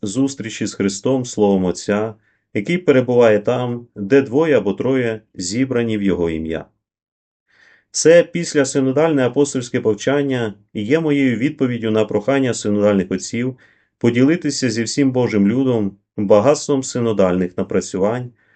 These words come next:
а також вказівками, плодами спільної праці. Тому я хотів би послатися на те, що напрацював синод, беручи до уваги наступні документи: напрямні,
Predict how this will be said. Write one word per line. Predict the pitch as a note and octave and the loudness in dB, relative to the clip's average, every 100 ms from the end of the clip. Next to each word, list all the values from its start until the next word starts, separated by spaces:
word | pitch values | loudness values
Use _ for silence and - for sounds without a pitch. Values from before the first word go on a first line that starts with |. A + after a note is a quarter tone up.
| _ - | _ -2
а | |
також | G#2+ E3+ F3 | 0 2 0
вказівками, | - - A2 A2+ D#3 C#3 A#2 A2+ G2+ - _ | -4 -2 0 0 -4 -4 -4 -4 -6 -10 _
плодами | C#3+ C#3 B2 A#2 | 0 0 0 -2
спільної | A2+ - E2+ D#2 E2 | -6 -6 -4 -4 -4
праці. | E2 E2+ D#2+ - - _ _ _ _ _ _ _ _ _ _ - | -4 -4 -6 -12 -20 _ _ _ _ _ _ _ _ _ _ -4
Тому | C#3+ G#3 | 2 4
я | G3 E3 | 6 4
хотів | F3 D3+ F3 D3+ | 4 0 0 0
би | C3+ | 0
послатися | B2+ A#2+ C3+ D#3+ C#3+ B2+ B2 | 0 0 2 2 0 -2 -2
на | A#2+ | -2
те, | A#2+ D3+ | 0 0
що | D#3 - B2+ | 0 -2 0
напрацював | B2 B2 A#2+ A2+ A2 G2+ | 0 -2 -2 2 4 2
синод, | G#2+ A2 B2+ C3 _ _ _ _ | -2 -2 -2 -4 _ _ _ _
беручи | G#2+ C3 C3+ G#3 | 2 4 4 4
до | E3+ | 4
уваги | D#3 D#3+ D3+ | 4 4 4
наступні | C3 B2 B2 B2 A#2 | 0 -2 -6 -4 -4
документи: | A2+ B2 G2+ D#2 D#2+ - - _ _ | -4 -2 -2 -2 -6 -14 -16 _ _
напрямні, | A2 A2 G#2 G2+ G#2 B2+ D3 C3+ | 0 0 2 2 2 0 -4 -6